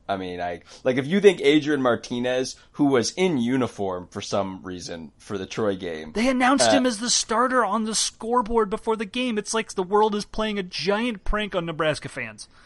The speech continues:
Speaker 1: Yeah, I, like, if you think they're going to put him in the blender against the Wolverines, <laughs> I don't know what to tell you. Um,
Speaker 2: They,
Speaker 1: but
Speaker 2: you don't th-, you don't think they will?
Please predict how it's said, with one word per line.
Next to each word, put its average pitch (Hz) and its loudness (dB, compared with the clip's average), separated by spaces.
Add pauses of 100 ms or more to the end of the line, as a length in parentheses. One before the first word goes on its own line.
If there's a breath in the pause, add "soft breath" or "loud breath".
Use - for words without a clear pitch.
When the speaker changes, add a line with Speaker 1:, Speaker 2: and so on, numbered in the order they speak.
(200 soft breath)
Speaker 1:
Yeah, 135 8 (120)
I, 131 6
like, 131 -4
if 143 0
you 175 -2
think 175 -4
they're 127 0
going 113 -4
to 117 -8
put 107 -6
him 113 -6
in 107 -6
the 101 -8
blender 98 -4 (100)
against 101 -8
the 104 -6
Wolverines, 143 0
<laughs> - -10
I 139 0
don't 143 -4
know 123 -2
what 127 -6
to - -18
tell 110 -6
you. 98 -10 (340 soft breath)
Um, 113 0 (220 soft breath)
Speaker 2:
They, 175 0
Speaker 1:
but 127 4
Speaker 2:
you 127 -8
don't 156 -4
th-, 139 -12
you 107 -8
don't 131 -8
think 127 -12
they 107 -12
will? 101 -14